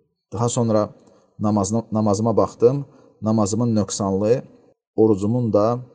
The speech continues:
natamam olduğunu gördüm. Bu halda məni yalnız uca Allahın əffi və mərhəməti, yaxud da həlak gözləyir.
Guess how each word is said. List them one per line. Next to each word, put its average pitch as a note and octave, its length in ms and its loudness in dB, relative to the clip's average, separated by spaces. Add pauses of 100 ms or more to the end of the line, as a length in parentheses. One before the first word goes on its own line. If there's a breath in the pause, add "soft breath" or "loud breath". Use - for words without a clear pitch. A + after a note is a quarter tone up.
(100)
natamam G#2 500 -2
olduğunu F#2 360 0
gördüm. D#2+ 400 -4 (520)
Bu D3 120 4
halda C3+ 240 2
məni B2 220 0
yalnız A#2+ 540 0 (360)
uca A#2 200 0
Allahın A#2 520 2 (160)
əffi G#2+ 380 -4
və G#2+ 140 2
mərhəməti, G#2 640 -2 (500 soft breath)
yaxud A#2+ 520 0
da B2 260 2 (100)
həlak G2+ 400 -2
gözləyir. C#2+ 460 -6